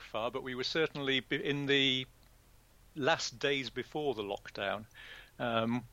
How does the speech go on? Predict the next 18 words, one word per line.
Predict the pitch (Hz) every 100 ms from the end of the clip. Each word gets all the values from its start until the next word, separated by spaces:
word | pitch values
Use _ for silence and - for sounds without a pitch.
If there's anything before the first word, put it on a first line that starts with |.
| -
we | 120
were | 120 117 117 113
spending | - - 127
quite | 113 127
a | 117
lot | 110
of | 107
time | 123 113 110
wiping | 110 117 113
down | 110 110 113
gliders, | 110 110 110 113 110
uh, | 175 131 117 117 117 - - -
and | 123 123 120 113 - -
trying | - 131 139 131
to | -
find | - 113 113
ways | 107 113 113 101
of, | 107